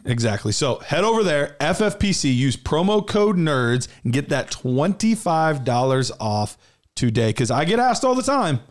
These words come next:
"Garrett, where can I go?" 'Cause my buddies, I only have a couple buddies that are interested in Dynasty, and, uh, people, people keep closing. Like, go to F F P C. You won't have to worry about that ever again.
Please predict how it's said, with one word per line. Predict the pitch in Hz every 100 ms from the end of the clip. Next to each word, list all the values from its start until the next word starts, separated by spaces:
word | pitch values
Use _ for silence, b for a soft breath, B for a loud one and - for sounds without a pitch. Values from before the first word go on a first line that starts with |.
| b b b _ -
"Garrett, | 151 117
where | 127 156
can | 165 180
I | 180
go?" | 156 131 127 123 b b b b -
'Cause | 135 117 104
my | - 107
buddies, | 104 120 135 131
I | 120
only | 127 127
have |
a | 110
couple | 110 107 123
buddies | 120 123 123
that | 127 123
are | 123
interested | 120 113 120 - 117
in | 117
Dynasty, | 104 98 104 104 - 101 101 101
and, | 98 - B B B 104
uh, | 107 -
people, | 107 127 123
people | - 113 117 120
keep | 123 -
closing. | - 110 110 120
Like, | 110 104 _ _ -
go | 117
to | 127
F | 127
F | 139
P | - 127
C. | -
You | 104 104
won't | 98
have | 95
to | 98
worry |
about | 98 101
that | -
ever | - -
again. | -